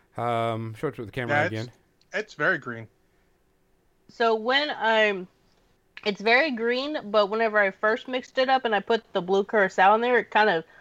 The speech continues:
Speaker 3: sunk to the bottom and had a nice gradient from the darker green to the lighter green.
Speaker 1: Mm.
Speaker 2: Oh, like a tequila sunrise.
Speaker 3: Yes, I sent you a picture, John.
Speaker 2: Yes, you did.
Speaker 1: <laughs>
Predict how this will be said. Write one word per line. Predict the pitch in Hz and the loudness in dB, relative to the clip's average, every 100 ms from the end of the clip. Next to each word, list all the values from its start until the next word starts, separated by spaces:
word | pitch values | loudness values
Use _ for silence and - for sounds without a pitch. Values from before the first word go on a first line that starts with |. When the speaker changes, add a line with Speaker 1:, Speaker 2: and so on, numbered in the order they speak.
| - | -20
Speaker 3:
sunk | _ - 220 | _ 0 0
to | 247 | 0
the | 196 | -4
bottom | 170 175 214 | 2 2 2
and | 220 185 | 0 -4
had | 190 185 | -2 -2
a | |
nice | 160 165 180 190 - | -4 0 2 2 -4
gradient | 170 170 165 185 208 - | -6 -2 -2 0 0 -2
from | 202 | -4
the | 180 | -4
darker | 156 156 170 196 | 0 0 0 -2
green | 220 233 220 | -2 -2 -2
to | 175 | -4
the | 160 | -2
lighter | 143 143 135 | 0 0 -2
green. | - 120 - - _ 80 | -8 -14 -16 -20 _ -18
Speaker 1:
Mm. | 107 110 | -14 -4
Speaker 2:
Oh, | 220 190 - | -2 -2 -4
like | 139 | -4
a | 143 | -4
tequila | 143 151 143 - | -4 -2 -2 -4
sunrise. | 156 131 113 - _ _ _ - | -4 -4 -4 -10 _ _ _ -2
Speaker 3:
Yes, | 294 - | -2 2
I | 233 | 2
sent | 427 466 | 4 6
you | 480 | 6
a | |
picture, | - 359 302 170 | 4 0 -2 -2
John. | 147 190 - _ _ _ _ _ - | -4 -6 -14 _ _ _ _ _ -14
Speaker 2:
Yes, | 160 - - | -14 -16 -16
you | 143 | -8
did. | 151 131 _ _ _ _ _ - - _ _ - 156 - - | -6 -6 _ _ _ _ _ -20 -20 _ _ -14 -14 -12 -12
Speaker 1:
<laughs> | - | -8